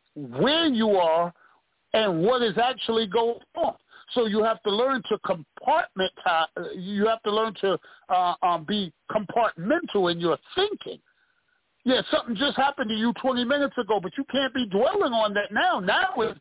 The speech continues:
now is now. Now is the present. That was the past. You gotta leave that in the past so you can deal with the present, because the future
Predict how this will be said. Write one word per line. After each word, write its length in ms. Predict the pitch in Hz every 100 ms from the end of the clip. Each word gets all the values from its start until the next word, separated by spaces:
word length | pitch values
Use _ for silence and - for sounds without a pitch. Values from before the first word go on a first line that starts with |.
| -
now 360 | 190 277 415
is 140 | 262 190
now. 420 | 302 466 427 - - -
Now 280 | 180 349 415
is 100 | 254 269
the 60 |
present. 420 | - 427 494 240 -
That 180 | 330 -
was 100 | 220
the 80 | -
past. 500 | - 370 508 403 - - _ _ _ _ _ _ _ _ _ _ _ _ _ _ _ _
You 100 | 196
gotta 220 | 302 269 226
leave 260 | 277 302
that 200 | 285 285
in 140 | 285 415 494
the 100 | 453
past 440 | - 180 175 214 - _ _ -
so 120 | 226
you 140 | 233
can 180 | 262 220
deal 220 | 247 262
with 140 | 247 233
the 80 | -
present, 500 | 302 480 403 226 - _ _ _ _ _ _ _ _ _ _ _ _ _
because 380 | 240 - 247 220
the 100 | 208 -
future 440 | 370 440 427 240